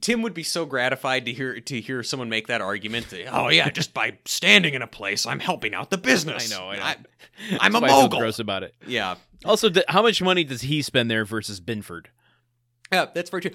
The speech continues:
Speaker 1: Well, look, the money spends the same once it, once it hits Harry's Hardware's account. Like, it doesn't matter if it's off the
Speaker 2: <laughs> Right.
Speaker 1: company card or, uh,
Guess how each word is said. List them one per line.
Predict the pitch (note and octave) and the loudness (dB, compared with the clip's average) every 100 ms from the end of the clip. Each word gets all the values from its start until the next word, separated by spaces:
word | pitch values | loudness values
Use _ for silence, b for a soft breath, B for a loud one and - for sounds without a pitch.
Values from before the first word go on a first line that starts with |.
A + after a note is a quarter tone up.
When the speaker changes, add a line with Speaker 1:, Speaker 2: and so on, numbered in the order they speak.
| - | -2
Speaker 1:
Well, | G3+ | 0
look, | F#3+ - | 0 -2
the | G3 | -2
money | B3+ C4+ | -2 -4
spends | - F#3+ F#3 - | -2 -2 -2 -4
the | |
same | C3+ E3+ C3+ A#2+ | -2 -2 -2 -4
once | C3 - | -6 -6
it, | C3 A#2 | -8 -6
once | C3+ C3 | -6 -6
it | C3 | -4
hits | C#3 - D3+ | -4 -4 -4
Harry's | B2+ A#2 | -4 -4
Hardware's | B2+ A2+ G#2 G2+ F#2 | -4 -4 -4 -6 -6
account. | - C3+ F#2 F2+ | -8 -8 -8 -4
Like, | A2+ | 0
it | |
doesn't | E3+ F3 | 0 0
matter | D#3+ C#3 B2+ | -2 -2 -4
if | |
it's | - | -4
off | C#3 F3 | -4 -4
the | D3+ | -2
Speaker 2:
<laughs> | |
Right. | C3+ | 0
Speaker 1:
company | A2 A#2+ A2 | 0 -2 -6
card | B2 G#2+ G2+ | -4 -4 -4
or, | F#2+ G#2 F#2+ F#2 | -6 -6 -4 -4
uh, | F#2 F2+ | -4 -6